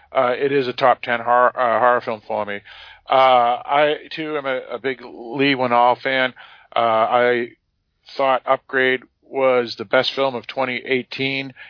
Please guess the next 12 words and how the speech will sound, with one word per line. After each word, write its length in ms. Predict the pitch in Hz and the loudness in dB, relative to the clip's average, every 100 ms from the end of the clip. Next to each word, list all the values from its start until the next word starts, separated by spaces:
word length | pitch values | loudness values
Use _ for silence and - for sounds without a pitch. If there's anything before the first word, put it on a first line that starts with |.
| - | -4
and 100 | 110 | 2
I 120 | 110 | 4
ranked 320 | 110 117 113 120 | 4 4 2 -2
it 80 | |
as 100 | 107 | -6
my 160 | 113 107 | -4 -4
favorite 480 | - - 110 110 - _ - - - | -6 -4 0 2 0 _ -20 -20 -4
genre 320 | 120 113 107 | 2 2 2
film 200 | 104 110 | -2 -6
of 100 | 98 | -6
twenty 240 | - 117 107 | -6 -4 -2
eighteen, 560 | 110 - 113 110 110 | -4 -6 -4 -4 -4